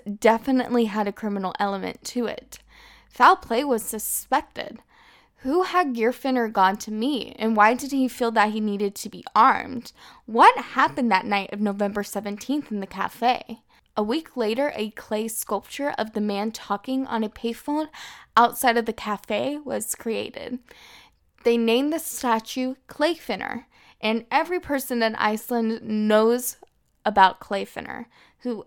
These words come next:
honestly looks like any other man. Now I'm gonna transition a little bit and I'm going to tell you about a different cast of characters, starting with Erla Bolladóttir. Born in Reykjavik, Iceland in nineteen fifty-five,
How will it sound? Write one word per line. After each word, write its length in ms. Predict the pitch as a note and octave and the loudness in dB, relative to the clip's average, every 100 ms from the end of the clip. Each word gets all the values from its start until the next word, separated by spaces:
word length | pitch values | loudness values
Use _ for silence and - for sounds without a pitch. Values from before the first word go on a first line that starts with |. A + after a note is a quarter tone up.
| _ | _
honestly 560 | A#3 B3 F#4 F#4+ D4+ B3 | -4 -2 -2 -4 -4 -4
looks 380 | G3 B3 - | -4 -6 -4
like 280 | A3 G#3 - _ _ | -4 -4 -10 _ _
any 220 | G#3+ A3 A3 | 0 2 2
other 180 | G3+ | 0
man. 460 | G3 A3 B3 - A3 - _ - - | -2 -2 -4 -6 -12 -16 _ -20 -6
Now 160 | C#4 F4 | 0 0
I'm 120 | G#4 | 0
gonna 180 | G#4 G4+ | -2 -2
transition 600 | C4+ D#4 C4 A#3+ A#3+ A#3 | -2 -4 -2 -4 -4 -4
a 100 | A3 | -4
little 240 | A3 G#3+ | -4 -6
bit 340 | G#3 G#3 G#3+ A#3 | -4 -4 -4 -6
and 260 | - G#3+ G#3+ | -4 -2 -2
I'm 100 | A3 | -2
going 220 | A3 A#3+ | -2 -2
to 120 | C4 | -2
tell 200 | C4+ C#4 | -4 -4
you 80 | C4+ | -2
about 220 | A#3+ A3 | -2 -4
a 40 | G#3+ | -4
different 380 | G#3 G#3 A3 | -6 -8 -8
cast 300 | G#3+ G3+ - | -8 -12 -12
of 80 | G#3+ | -16
characters, 680 | - - - - - A#3 - - - - | -12 -10 -10 -12 -14 -12 -14 -18 -20 -20
starting 560 | - - B3+ C4 F4 F#4 | -20 -2 0 0 -2 -4
with 220 | C4+ - - | -6 -6 -6
Erla 420 | B3 C#4+ D#4 E4 - - _ - | -6 -2 -2 -2 -6 -20 _ 2
Bolladóttir. 840 | A3+ G#3 G3 F#3+ - - - - A3+ _ - - _ - | 2 2 -6 -6 -12 -14 -16 -14 -18 _ -20 -20 _ 0
Born 220 | A3+ D#4+ | 2 2
in 80 | F4+ | 0
Reykjavik, 480 | B3 C4+ C4+ C#4+ | -2 -4 -6 -4
Iceland 460 | C#4+ G#3 - C#4 D4 | -4 -4 -6 -4 -2
in 100 | C4 | -2
nineteen 400 | F#3 F#3 - A3+ | -4 -10 -6 -6
fifty-five, 880 | A3 A3 - A#3 A3+ F3+ G#3 D4+ - | -6 -10 -10 -8 -2 -2 -2 -6 -8